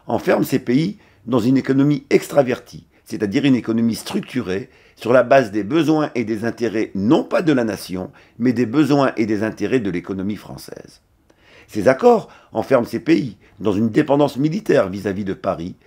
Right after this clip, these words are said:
autorisant toutes les ingérences dans la vie politique nationale, autorisant toutes les interventions militaires pour imposer puis maintenir au pouvoir des chefs d'État prenant leurs consignes à l'Élysée ou à Bruxelles.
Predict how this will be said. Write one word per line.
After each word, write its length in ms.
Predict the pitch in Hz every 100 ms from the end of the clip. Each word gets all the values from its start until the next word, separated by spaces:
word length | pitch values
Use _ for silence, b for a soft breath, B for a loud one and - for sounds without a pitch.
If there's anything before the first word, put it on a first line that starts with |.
| b b
autorisant 580 | 156 156 - 165 143 156
toutes 360 | 147 - 269 -
les 160 | 156
ingérences 500 | 147 117 127 131 123
dans 80 | 117
la 120 | 110
vie 140 | 92 107
politique 460 | 113 113 - 113
nationale, 600 | 101 95 95 90 85 98 101 b b -
autorisant 560 | 147 151 139 131 151
toutes 340 | - - 277 -
les 140 | 156
interventions 520 | 139 139 117 117 -
militaires 600 | 120 117 107 - 110 131 - b b
pour 220 | 139 123 -
imposer 500 | 170 165 139 101 123
puis 200 | - 117
maintenir 440 | 113 151 156 147
au 80 | 117
pouvoir 560 | - 101 95 92 104 - b b b
des 140 | 110
chefs 280 | - 175 147
d'État 360 | 120 117 107 110
prenant 320 | - 123 127
leurs 180 | 104 -
consignes 460 | 117 - 123 113 -
à 100 | 95
l'Élysée 580 | 131 123 92 92 95 -
ou 120 | 127
à 40 | 92
Bruxelles. 460 | 73 71 - -